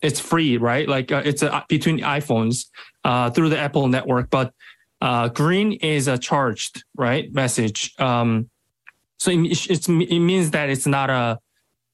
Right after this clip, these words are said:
it's not an, uh, iPhone network, right? Um, things like that. So, I mean, I know that there's a lot of advancements and things like that, but, you know, being a digital nomad right now,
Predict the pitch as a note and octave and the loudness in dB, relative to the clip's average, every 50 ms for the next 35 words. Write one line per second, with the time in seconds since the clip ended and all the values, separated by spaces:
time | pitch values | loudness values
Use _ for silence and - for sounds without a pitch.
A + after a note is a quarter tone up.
0 | _ E3 C#3+ - - D#3 D3+ C#3+ C#3+ C3+ A#2+ B2+ B2 C#3 C3 B2 B2 A#2 A#2 - | _ -4 -2 0 0 2 2 2 2 0 0 0 -2 -2 -2 0 0 0 -2 -2
1 | - D3 D3+ D#3 - D#3 C3+ B2+ A#2 A2+ A2+ - B2+ A#2 A#2 - - - B2 A#2 | -2 -2 -2 -2 0 0 0 2 0 0 -2 -4 -4 -6 -6 -6 -4 -2 0 0
2 | B2 - - - - C#3+ B2+ B2 B2 A#2 A#2 A2+ A#2+ - - - E3+ E3+ D#3+ D#3+ | 0 0 -2 -4 -2 -2 0 0 2 2 2 0 0 -2 -2 0 0 0 0 0
3 | C#3 C3 - D3 C3+ B2 A#2 - - F3 F3 E3 D#3 D3 D3 - _ _ _ _ | -2 -2 -2 -2 -2 -2 -2 -2 -2 0 0 0 0 -2 -4 -6 _ _ _ _
4 | _ _ _ _ _ - E3+ F#3+ G#3 G3+ F#3+ G3 F#3+ G#3+ A#3+ A#3+ A3+ G#3 - F#3+ | _ _ _ _ _ -4 -2 -2 0 0 -2 -2 0 0 0 0 0 0 0 0
5 | F3+ E3 E3 C#3 C#3 D#3 F3 F3+ D#3 B2+ A#2+ A2+ A#2 C3 C#3+ D#3+ E3 - - F#3+ | 0 0 0 0 0 0 0 0 -2 -2 -4 -4 -2 -2 -2 -2 -2 -2 -2 0
6 | G3 G3 G3 E3 C#3 C3+ B2+ B2 B2 - _ _ - E3+ D#3+ D#3 D3+ B2+ B2 - | 0 0 0 0 0 2 2 0 -2 -6 _ _ -2 0 0 2 0 0 -2 -2
7 | C#3+ C3 - D3 C#3+ C#3 - _ - - D#3 D3+ C3+ B2+ A#2+ B2 - E3+ F#3+ G#3 | -2 -2 0 0 -2 -2 -4 _ -2 0 2 2 2 0 0 0 0 0 2 2
8 | G#3+ F3 - - D#3 D3 E3 F3 D#3 C3 B2 A#2+ C3 D3 F3 F#3+ F#3 F#3 G3+ G3+ | 0 0 0 0 0 2 2 0 2 2 2 2 2 2 0 0 0 0 0 0
9 | G#3 G#3 G#3+ A3 A3 A#3 B3+ B3 - | 0 0 0 0 0 0 -2 -4 -6